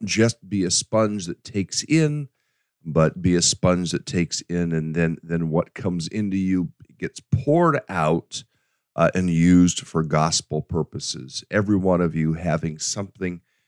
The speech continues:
now to share every day with somebody else that, you know, might be another believer that you're encouraging in their walk, or it might be, uh, somebody with whom you get to share Christ. And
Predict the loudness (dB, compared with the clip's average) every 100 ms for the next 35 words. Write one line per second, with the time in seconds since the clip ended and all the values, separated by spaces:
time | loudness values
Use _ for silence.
0 | _ -4 2 4 4 2 -2 0 4 4
1 | 6 4 2 2 0 2 0 2 4 6
2 | 4 2 0 0 0 -2 -2 -2 0 0
3 | 0 -2 -4 -8 -14 -12 -6 0 0 2
4 | 2 4 4 4 4 4 2 2 0 -2
5 | -2 -2 -4 -2 -2 -2 -4 -6 -6 -4
6 | -2 -4 -6 _ -2 2 4 2 -2 _
7 | _ _ _ _ -4 -4 -2 0 0 -2
8 | -4 0 2 2 2 2 -2 _ _ _
9 | _ _ _ _ _ -8 0 0 2 2
10 | 2 2 2 0 -6 -2 0 2 0 0
11 | -2 -2 -2 0 0 0 0 0 0 -4
12 | -8